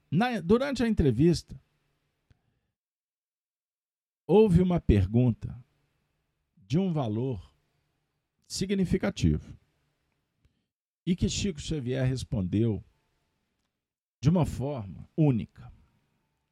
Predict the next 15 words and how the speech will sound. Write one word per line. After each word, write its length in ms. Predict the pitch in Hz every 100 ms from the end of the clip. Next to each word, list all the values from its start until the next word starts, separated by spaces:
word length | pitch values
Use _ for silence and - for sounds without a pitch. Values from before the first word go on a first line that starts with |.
| _ _
singular, 680 | - - 196 131 95 76 80 -
particular, 1000 | - 139 - - - 92 80 - - _ _ _ _ _ _ _ _ _ _ _ _ -
com 120 | 202
o 40 |
seu 260 | 185 196 170
jeito 580 | 110 151 196 180 - 135
todo 440 | - 190 190 131
especial, 800 | 117 - 113 - 113 90 85 82 87 _ _ _ _ _ _ _ _ _ _
o 60 | -
seu 240 | - 180
jeito 520 | 120 104 165 160 139 131
todo 320 | - 185 170
mineiro, 880 | 151 127 110 131 143 139 117 90 - _ _ _ _ _ _ _ _ _ _ _ _ _ _
seu 260 | - 180 170
jeito 640 | 123 165 175 160 - 117